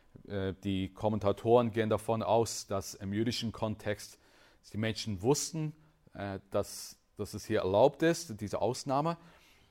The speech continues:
Aber bei diesem Thema müssen wir sehr vorsichtig sein. Ähm, wir sprechen hier von etwas, was zugelassen ist, aber nicht vorgeschrieben.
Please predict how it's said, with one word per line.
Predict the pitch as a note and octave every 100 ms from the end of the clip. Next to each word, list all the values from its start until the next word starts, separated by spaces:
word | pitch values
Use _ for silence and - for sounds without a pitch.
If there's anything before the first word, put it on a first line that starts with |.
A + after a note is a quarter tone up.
| _ _ _ _ _ _ _ -
Aber | A#2 A#2
bei | B2
diesem | A2 D#3+ E3+
Thema | - C#3 D3
müssen | C#3 C#3 C#3
wir | C3
sehr | - A#2+
vorsichtig | A2+ G#2+ A2 A#2+ A2 A2 -
sein. | G2 G2 F#2 _ _ _ _ _ _ _ _ _ _ _ _ _ _ - - _ _ _ _ _ _ -
Ähm, | F2+ C2+ -
wir | A#2
sprechen | - - C3+ C#3 B2+
hier | B2 C3
von | - A#2+
etwas, | A#2 A2+ A2+ G#2 G#2+
was | G2 - - - -
zugelassen | - D3 G3 C#3 G#2+ G#2 - A2
ist, | A#2+ - -
aber | G#2 A2+
nicht | A#2
vorgeschrieben. | - G#2 G#2+ A#2+ B2 - A#2 A2+ F2